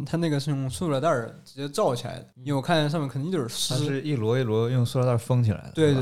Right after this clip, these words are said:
Speaker 1: 对，对，然后他一张一张拿美刀出来，一张一张晒。我以为那个水，那个钱是从水里捞出来的，然后没想到他最后说了一句话，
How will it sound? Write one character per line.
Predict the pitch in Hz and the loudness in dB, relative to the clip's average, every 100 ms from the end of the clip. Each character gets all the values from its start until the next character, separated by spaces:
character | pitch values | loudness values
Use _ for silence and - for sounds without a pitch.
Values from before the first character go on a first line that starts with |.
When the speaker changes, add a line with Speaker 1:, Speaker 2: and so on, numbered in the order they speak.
| 127 | 2
Speaker 1:
对， | 123 117 | 0 -2
对， | |
然 | 117 127 | -2 -2
后 | 147 139 127 117 | 0 0 -2 -4
他 | 151 147 139 127 | 0 0 0 -4
一 | 147 | -6
张 | 135 135 | -2 -2
一 | 135 | -2
张 | 135 135 123 | -4 -6 -4
拿 | 127 | -2
美 | 135 120 | -2 -2
刀 | 110 120 127 | -4 -4 -6
出 | 123 | -6
来， | 131 120 | -4 -4
一 | 120 | -4
张 | 123 120 | -4 -4
一 | |
张 | 117 117 | -4 -4
晒。 | 117 131 - _ _ _ _ _ _ | -6 -8 -10 _ _ _ _ _ _
我 | 123 | 2
以 | 143 | 4
为 | 139 | 4
那 | 156 165 | 4 4
个 | 151 | 2
水， | - - | 0 -4
那 | 180 | 0
个 | 151 | 0
钱 | - 123 | 0 0
是 | 139 | 2
从 | 147 | 2
水 | 139 147 135 | 2 0 0
里 | |
捞 | 123 135 156 156 | 2 2 2 0
出 | 135 | -2
来 | 95 | -6
的， | - - _ | -8 -20 _
然 | 123 | -4
后 | |
没 | 127 139 | 0 2
想 | 127 | 2
到 | |
他 | 135 143 | 2 0
最 | 147 | 0
后 | 139 | 0
说 | 131 139 | 0 2
了 | 131 | 4
一 | |
句 | |
话， | 135 131 117 | 4 4 2